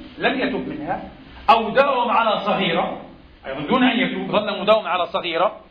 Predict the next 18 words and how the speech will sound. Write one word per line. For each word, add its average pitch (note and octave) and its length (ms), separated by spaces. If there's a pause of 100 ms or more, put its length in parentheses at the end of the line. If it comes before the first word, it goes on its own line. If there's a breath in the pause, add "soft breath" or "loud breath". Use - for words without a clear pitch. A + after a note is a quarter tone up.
عالما A3+ 1160
بكونها G3+ 760
كذلك، - 460 (680)
يعلم G#3+ 380
أن F#3+ 80
هذه D#3+ 340
كبيرة F#3+ 320 (480 loud breath)
ويعلم A#3 460
أن G#3 160
هذا A3+ 360
ذنب A3+ 160
صغير A#3+ 480
وهو F#3+ 460
يديمه F3 760
والعياذ D#3+ 480
بالله، B2+ 260
هذا C#4+ 260
فاسق - 300